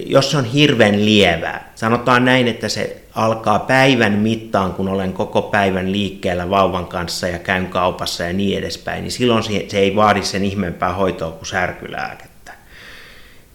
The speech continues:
Mut jos se on vaivaavampaa, puhutaan niin, että ei tarvitse kun nousta istumaan, niin heti rupeaa re-, repivä päänsärky tuntumaan, niin silloin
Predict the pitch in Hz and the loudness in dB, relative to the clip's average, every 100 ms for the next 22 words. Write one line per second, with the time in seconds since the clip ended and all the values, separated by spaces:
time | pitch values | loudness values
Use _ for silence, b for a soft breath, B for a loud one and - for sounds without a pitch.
0 | - 107 117 139 160 139 123 - - - | -8 2 4 4 2 2 0 -6 -18 -20
1 | _ - 123 147 113 87 87 85 85 - | _ 0 2 4 4 2 0 -4 -6 -12
2 | - - - - 120 131 117 123 127 117 | -16 -18 -16 -8 -6 0 2 2 0 0
3 | 123 123 120 123 - 113 120 123 - - | 0 0 0 -2 -4 0 0 2 -2 -2
4 | 139 - 117 92 87 87 113 123 113 95 | -2 -2 -2 -2 -4 -4 -2 -2 0 -2
5 | 92 95 87 - - 107 101 92 85 - | -4 -6 -6 -6 -8 -8 -6 -6 -8 -8
6 | 95 85 82 82 - 87 - 87 - - | -6 -6 -6 -10 -12 -14 -12 -12 -12 -14
7 | - - - B B B B B - 113 | -14 -14 -14 B B B B B -6 -6
8 | - - - 139 135 110 | -8 -12 0 4 6 4